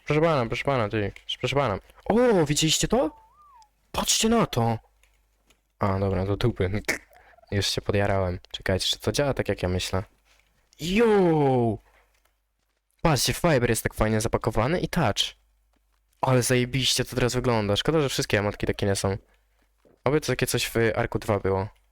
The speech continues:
To byłbyś się na pewno ucieszył. No, oczywiście teraz had wyłączyłem, to tak to... No, halo. Co się dzieje? E, tratwa, już chciałem pisać tratwa. Nawet jeszcze nie mam odblokowanej.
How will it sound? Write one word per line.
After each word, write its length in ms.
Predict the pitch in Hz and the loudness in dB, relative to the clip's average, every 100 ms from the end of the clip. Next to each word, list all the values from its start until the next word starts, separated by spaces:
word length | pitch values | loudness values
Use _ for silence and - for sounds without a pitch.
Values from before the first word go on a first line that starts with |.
| _ - | _ -4
To 100 | 101 | -2
byłbyś 240 | 104 107 | 0 0
się 120 | - | 0
na 60 | 104 | 0
pewno 180 | 104 104 | 0 0
ucieszył. 340 | - 98 101 | 0 -2 -2
No, 60 | 98 | -4
oczywiście 340 | - 107 95 | -4 -2 -2
teraz 240 | 98 95 | -2 -4
had 260 | - 98 98 | -4 -4 -2
wyłączyłem, 460 | 101 101 - 95 95 | -4 -2 -2 -4 -4
to 80 | |
tak 160 | - - | -6 -4
to... 100 | 95 - | -6 -4
No, 120 | 123 | -6
halo. 440 | - - 135 101 107 - - - - _ | -4 -2 0 0 -4 -12 -20 -20 -20 _
Co 180 | - 156 | 0 0
się 160 | - - | 0 -2
dzieje? 280 | 98 98 104 _ - - - - | 0 0 -4 _ -20 -20 -18 -2
E, 160 | 107 98 | 0 2
tratwa, 360 | 113 101 - | 0 0 0
już 120 | 95 - | 0 0
chciałem 240 | 98 95 | -2 -4
pisać 220 | - 98 | -4 -6
tratwa. 400 | - 95 - 98 101 - | -2 -2 -2 -6 -6 -6
Nawet 200 | 95 92 | -4 -2
jeszcze 280 | 92 - 95 | -2 -2 -2
nie 80 | |
mam 160 | 95 92 | 0 -2
odblokowanej. 540 | 95 95 95 92 92 | -2 -2 -2 -2 -4